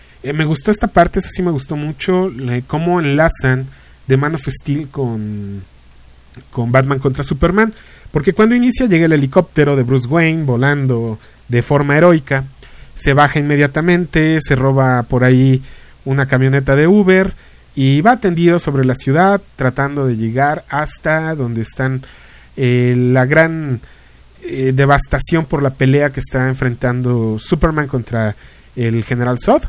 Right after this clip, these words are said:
Recuerden que Metrópolis queda prácticamente destruida. Entonces eh, vemos su, cómo inclusive él se va forzando porque no maneja automóviles que no sean el Batimóvil y que estén súper, súper arreglados.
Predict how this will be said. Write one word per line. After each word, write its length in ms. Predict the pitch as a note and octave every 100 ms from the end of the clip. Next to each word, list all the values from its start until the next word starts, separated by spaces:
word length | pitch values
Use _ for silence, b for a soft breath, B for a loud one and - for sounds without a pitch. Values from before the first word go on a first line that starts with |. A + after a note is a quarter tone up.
| - - - - - - - - -
Recuerden 400 | C3+ C3+ C#3+ C#3
que 160 | C3+ C3 -
Metrópolis 600 | B2 B2 C#3 C3+ B2 G#2+
queda 260 | C3+ C3 A2+ -
prácticamente 560 | C3+ C3 B2 A#2+ B2 G#2+
destruida. 520 | - A2+ C3 C#3 E3 B B B B B B B
Entonces 520 | - C3+ D3+ D3+ - E3 - - - - - - - - - -
eh, 180 | C3
vemos 340 | C3 D#3 E3 D#3+
su, 220 | - C3
cómo 260 | B2+ D3 E3
inclusive 760 | D3+ C#3 C3 - F3+ E3 D3 C#3+ B B B
él 140 | C#3+ C#3+
se 140 | C#3
va 580 | C#3 C#3 C#3 C#3 C#3 B2+ -
forzando 500 | B2+ A#2 G3 A#3 A3
porque 300 | D3 B2 B2+
no 160 | C3+
maneja 720 | C#3 C3+ C3 C3+ C3+ A#2 G#2+
automóviles 600 | A2 A2+ C3 C#3+ C3+ A#2 -
que 100 | B2+
no 140 | C3+
sean 200 | C#3 C3+
el 100 | A#2
Batimóvil 600 | A2 - B2+ D3+ D3 C#3
y 60 | C3
que 100 | -
estén 200 | - C3
súper, 340 | - G#3 D3+
súper 300 | - D3 C3
arreglados. 600 | A2+ A2 A#2+ D3 C3+ C#3